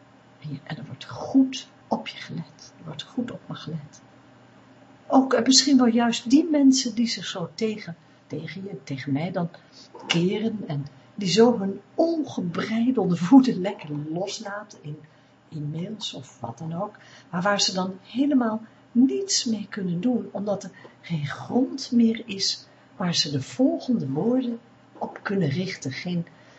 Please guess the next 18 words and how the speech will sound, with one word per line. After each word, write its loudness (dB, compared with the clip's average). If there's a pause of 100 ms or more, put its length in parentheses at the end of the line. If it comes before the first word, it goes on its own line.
(120)
<clears throat> 0
er 0
is 2
geen, -2 (500)
eh, -4
er -4
is -2
geen -6
kwaaiigheid 0 (240)
waar 0
ze 0
het -8
op -12
kunnen -4
richten. -14 (1600)
Doodgewoon, -4
omdat -6
die -20